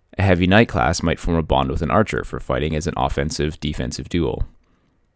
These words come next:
Two cavalier knights might befriend each other for being on the front lines together or constantly being used to flank the enemy, and so on and so forth.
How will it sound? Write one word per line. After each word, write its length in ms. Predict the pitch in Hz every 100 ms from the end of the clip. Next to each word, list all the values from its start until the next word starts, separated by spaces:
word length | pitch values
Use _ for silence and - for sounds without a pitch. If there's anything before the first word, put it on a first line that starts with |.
| -
Two 160 | 135
cavalier 480 | 127 120 104 98 104
knights 340 | 90 60 - 76
might 160 | 69
befriend 300 | 78 - 82
each 160 | 80 78
other 180 | 73 67
for 160 | 76
being 240 | 62 60 65
on 100 | 57
the 60 |
front 240 | - 85 71
lines 260 | 85 87
together 400 | - - - - -
or 100 | -
constantly 460 | 82 80 101 95
being 260 | 82 78 78
used 240 | 71 69
to 80 | -
flank 240 | - -
the 100 | -
enemy, 380 | 80 71 - - _ _ _ _ _ -
and 160 | 85
so 140 | - 62
on 200 | 60 57
and 100 | 69
so 160 | 85
forth. 440 | 76 - - -